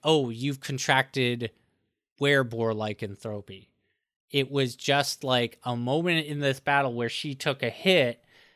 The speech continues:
and I noted away, like, "Oh, that's gonna come back." And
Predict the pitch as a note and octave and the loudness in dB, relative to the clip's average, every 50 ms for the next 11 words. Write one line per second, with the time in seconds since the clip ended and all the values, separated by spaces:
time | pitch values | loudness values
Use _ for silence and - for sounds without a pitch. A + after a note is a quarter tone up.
0 | _ _ - D3 C3+ B2 A2+ B2+ B2+ C3 C3+ C3+ C3 B2+ C3 C3 B2 B2 A#2 A#2+ | _ _ -2 0 0 0 0 0 2 2 2 2 0 0 0 0 0 -2 -4 -4
1 | A2+ A#2+ C3 C3 B2 A#2 G#2+ G#2+ G#2+ G#2+ - _ A#2 B2+ C#3+ C#3 A2+ A2+ A2 A2+ | -2 -2 0 0 -2 -2 -6 -8 -12 -14 -14 _ -4 -4 -4 -4 -4 -8 -10 -10
2 | - - - A2+ A2 - - B2 A2+ A2 G#2 A#2 B2 A#2 G#2 F#2 - _ _ _ | -8 -8 -8 -8 -8 -8 -8 -8 -8 -6 -4 -2 -2 -2 -4 -6 -16 _ _ _
3 | _ _ _ _ _ _ _ _ _ _ _ _ _ _ _ _ _ _ _ _ | _ _ _ _ _ _ _ _ _ _ _ _ _ _ _ _ _ _ _ _
4 | _ _ _ _ _ _ - C#3 C#3+ C3+ C3 B2+ B2 A#2+ A#2 A#2+ A2+ | _ _ _ _ _ _ 2 4 4 6 4 4 2 -2 -6 -8 -10